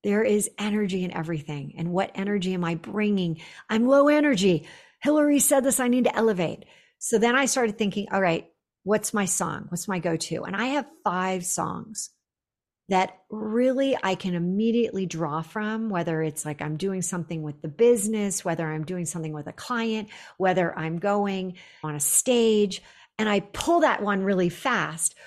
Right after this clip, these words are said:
Today, what came to me, and it was one of my mom's absolute best songs, favorite songs, and what she tuned into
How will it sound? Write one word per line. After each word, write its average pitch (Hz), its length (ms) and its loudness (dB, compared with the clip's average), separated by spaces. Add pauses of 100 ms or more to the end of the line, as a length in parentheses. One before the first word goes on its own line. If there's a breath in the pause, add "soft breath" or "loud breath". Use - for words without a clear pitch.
Today, 196 640 2
what - 160 -4
came 165 260 -4
to 160 160 -8
me, 151 380 -6
and 175 100 -4
it 180 80 -8
was 170 160 -6
one 175 160 -2
of 170 60 0
my 160 180 -2
mom's 165 580 -2
absolute 165 460 -4
best 165 300 -2
songs, 156 480 -6 (280)
favorite 214 380 0
songs, 160 420 -6 (320 loud breath)
and 180 140 -4
what 180 160 -2
she 196 720 2
tuned 170 380 0
into 160 680 -2